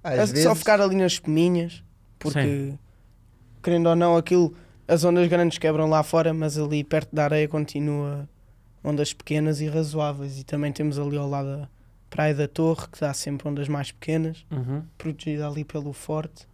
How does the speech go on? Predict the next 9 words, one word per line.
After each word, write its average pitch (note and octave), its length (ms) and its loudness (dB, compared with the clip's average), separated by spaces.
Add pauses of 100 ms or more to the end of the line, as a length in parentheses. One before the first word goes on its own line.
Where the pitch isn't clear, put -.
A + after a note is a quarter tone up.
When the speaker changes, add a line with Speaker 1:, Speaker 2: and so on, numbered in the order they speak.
(320)
Speaker 2:
Por F3+ 120 -4
isso, - 420 -4 (880)
as D#3 100 -2
escolas D3 340 -6
continuam D#3+ 680 -6 (1600)
a, F#3+ 40 -2
a F#3 40 -2
ganhar F3+ 280 -4
dinheiro. F#3 240 0